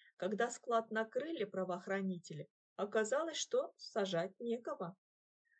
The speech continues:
Шофер только перевозил ящики с бутылками и понятия не имел, что там было налито. Работники, занимавшиеся наклейкой, сказали, что их попросили переклеить этикетки,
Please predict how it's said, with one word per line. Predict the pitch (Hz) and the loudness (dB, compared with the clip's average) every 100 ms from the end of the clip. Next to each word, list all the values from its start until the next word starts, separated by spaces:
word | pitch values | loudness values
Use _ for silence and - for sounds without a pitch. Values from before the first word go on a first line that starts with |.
| - | -12
Шофер | - 202 202 - 320 403 | 0 0 0 -2 -2 0
только | 220 - 254 | 2 2 0
перевозил | 214 190 170 170 165 240 | 0 0 2 0 0 -4
ящики | 233 190 214 - - | 0 0 0 -6 -8
с | 175 | -8
бутылками | 170 175 - 226 240 226 208 | -4 -4 -2 -2 0 -2 -2
и | 208 190 | -4 -4
понятия | 185 175 175 226 - 240 | -2 -2 -2 -4 -4 -2
не | 202 190 | 0 0
имел, | 180 226 | 0 -4
что | - 214 | -2 -2
там | 220 202 | 0 -2
было | 160 185 185 | 0 0 0
налито. | 185 180 170 151 - _ _ _ _ _ - | 0 -2 -4 -10 -18 _ _ _ _ _ 2
Работники, | 185 196 180 175 262 - 254 - 160 165 _ - | 6 6 6 4 2 2 -4 -4 -8 -10 _ -8
занимавшиеся | 170 190 196 196 190 180 - 175 180 | 2 4 4 2 0 0 -2 -2 -4
наклейкой, | 180 185 196 185 175 - 170 | -2 -2 -2 -2 -2 -4 -8
сказали, | - 190 196 247 269 | 0 0 2 -2 -2
что | 247 - 196 | -4 2 2
их | 214 - | 2 -2
попросили | 233 233 262 - 262 262 | -4 -2 -2 -4 -10 -8
переклеить | 262 269 277 311 294 294 | -8 -8 -8 -6 -8 -6
этикетки, | 285 330 - 339 269 - 139 | -8 -10 -8 -2 -2 -4 -14